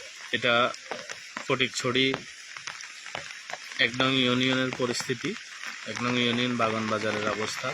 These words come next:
মাদ্রাসা, তারপরে যাই ফেনী নদীর পানি, এবং কি মেইন রোড হয়ে এটা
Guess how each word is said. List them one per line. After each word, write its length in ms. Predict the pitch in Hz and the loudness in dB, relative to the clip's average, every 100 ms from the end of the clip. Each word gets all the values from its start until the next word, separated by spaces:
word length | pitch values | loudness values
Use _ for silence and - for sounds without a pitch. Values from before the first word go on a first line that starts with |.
| 147 | 0
মাদ্রাসা, 600 | 117 98 107 101 120 120 - - - - - - - - - - - - | 0 0 0 0 -2 -2 -4 -8 -8 -8 -10 -10 -8 -6 -6 -6 -4 2
তারপরে 460 | 110 104 110 107 | 2 4 2 0
যাই 340 | 104 107 101 104 98 - - - - - - | 0 0 0 -2 -6 -8 -10 -10 -12 -10 -2
ফেনী 240 | 127 120 123 | 2 4 4
নদীর 420 | 123 120 131 135 - | 4 4 4 2 -2
পানি, 320 | 123 120 151 240 - - - | 0 2 0 -2 -6 -6 -2
এবং 300 | 117 120 120 117 | 0 2 0 0
কি 200 | 131 135 - - - - - | 0 0 -6 -8 -10 -6 -2
মেইন 360 | 120 127 143 147 | 4 6 6 6
রোড 240 | 139 147 | 6 6
হয়ে 480 | 135 131 110 98 104 | 4 6 6 4 2
এটা 320 | 123 135 135 | 4 4 4